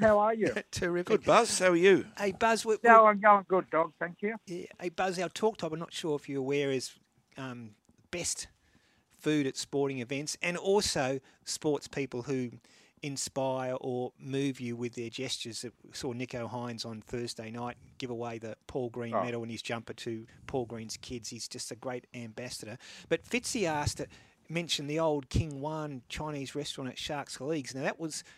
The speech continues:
Speaker 2: closed down when the redevelopment happened. Did they move the Chinese restaurant elsewhere in the Shire, Buzz?
Speaker 1: No, they haven't, mate. They
Speaker 2: Oh.
Speaker 1: haven't, which is, uh,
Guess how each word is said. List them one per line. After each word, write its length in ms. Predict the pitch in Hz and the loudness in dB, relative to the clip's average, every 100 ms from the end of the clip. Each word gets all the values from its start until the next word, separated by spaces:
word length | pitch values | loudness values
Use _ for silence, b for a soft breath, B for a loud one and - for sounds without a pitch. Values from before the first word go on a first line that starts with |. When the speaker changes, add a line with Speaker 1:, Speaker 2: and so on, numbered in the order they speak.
| b | b
Speaker 2:
closed 420 | - 160 147 135 | -4 -2 0 -4
down 240 | 147 147 135 | -4 -4 -4
when 140 | 135 | -6
the 80 | 127 | -4
redevelopment 560 | 147 131 117 135 175 151 | -4 -4 -6 -6 -8 -10
happened. 320 | 123 - 180 | -10 -10 -10
Did 120 | 208 | -4
they 140 | 214 | -2
move 280 | 220 269 269 | 0 2 2
the 100 | 220 | 0
Chinese 420 | - 220 208 196 | -2 -2 -2 0
restaurant 360 | 190 220 - 180 | -2 -4 -4 -4
elsewhere 320 | 220 - 220 | -4 -6 -4
in 80 | 220 | -4
the 80 | 208 | -4
Shire, 360 | - 214 247 | -2 -2 -4
Buzz? 320 | 220 285 - - _ _ _ _ | -6 -8 -10 -18 _ _ _ _
Speaker 1:
No, 320 | 165 202 220 202 | 10 12 12 12
they 160 | 190 | 12
haven't, 360 | 190 208 180 117 | 12 10 8 8
mate. 260 | 139 185 208 - | 10 10 4 6
They 120 | 160 | 8
Speaker 2:
Oh. 20 | 156 | 10
Speaker 1:
haven't, 400 | 180 185 139 107 | 8 8 4 6
which 200 | - 143 165 | 8 8 8
is, 140 | 151 - | 8 6
uh, 220 | 160 156 | 8 8